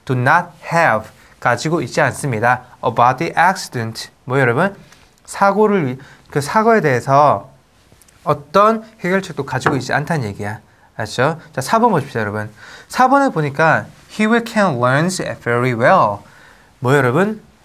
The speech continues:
자, 딱 보니까 그동안 he will can, 뭐야? will can 하면 뭐요? 할, 하게 될 것이다.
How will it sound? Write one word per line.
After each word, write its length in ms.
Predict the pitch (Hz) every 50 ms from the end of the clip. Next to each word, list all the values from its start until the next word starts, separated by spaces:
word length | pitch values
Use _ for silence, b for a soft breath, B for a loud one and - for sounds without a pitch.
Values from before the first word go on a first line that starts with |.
| _ _ _ _ _ _ _
자, 340 | - - 117 113 110 104 - B B B B B B B B B B _ _
딱 160 | - 226 214
보니까 280 | 220 262 262 254 233 233
그동안 640 | - - 170 233 240 240 226 214 208 196 151 113 107
he 300 | 104 - - 233 247 240
will 300 | 208 208 185 175 170 175 -
can, 440 | - - - 220 214 190 147 113
뭐야? 300 | 110 123 127 120 110 110 120 -
will 240 | 139 156 170 165 170
can 240 | - - 214 220 196
하면 200 | 190 220 233 208
뭐요? 300 | 143 117 147 190 208 214 - _ _
할, 320 | - - 226 240 240 233 226 - _ _ _
하게 280 | - - 233 220 247 -
될 260 | 160 151 151 147 151
것이다. 580 | - 226 226 226 196 147 170 190 175 131 B